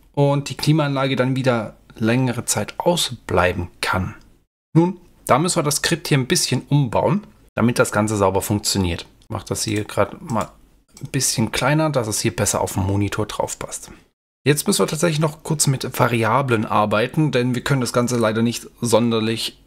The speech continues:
einfach in einer Open Hub Blockly Script Sache einbauen. Unsere Abfrage hier bleibt erstmal gleich. Also wir fragen ab,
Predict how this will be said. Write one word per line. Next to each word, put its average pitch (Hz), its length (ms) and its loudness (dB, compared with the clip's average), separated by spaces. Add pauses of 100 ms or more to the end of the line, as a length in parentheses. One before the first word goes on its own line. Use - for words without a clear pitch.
(240)
einfach 117 840 0
in 107 460 2 (240)
einer 107 220 -2
Open 113 280 2
Hub - 280 -4 (320)
Blockly 113 340 2
Script - 320 -4
Sache 104 400 -2
einbauen. 92 480 0 (300)
Unsere 139 240 2
Abfrage 190 400 0
hier 180 260 2
bleibt 139 420 -2
erstmal 120 340 2
gleich. 87 340 0 (120)
Also 107 260 4
wir 110 100 0
fragen 104 360 2
ab, 135 300 0